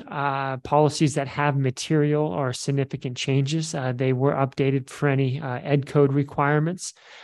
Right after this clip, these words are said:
uh, but ultimately they can be brought back to the Student Success Committee for a first read in August, uh, if we wanted to bring it to the full board at the August regular meeting, but these have gone through our governance process.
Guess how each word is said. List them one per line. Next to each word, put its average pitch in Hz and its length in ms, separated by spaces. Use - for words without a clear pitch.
uh, 139 80
but 139 160
ultimately 143 520
they 131 200
can 143 240
be 135 100
brought 135 320
back 127 280
to - 120
the 131 80
Student 131 320
Success - 640
Committee 127 400
for 131 220
a 127 60
first - 440
read 135 160
in 127 220
August, 147 580
uh, 131 220
if 135 180
we 151 80
wanted 131 400
to 131 100
bring 131 220
it 135 120
to - 80
the 131 100
full 127 240
board 127 280
at 123 220
the 127 300
August 127 480
regular 123 340
meeting, 123 320
but 120 160
these 131 200
have 131 200
gone 123 180
through 135 160
our 123 120
governance 127 420
process. - 640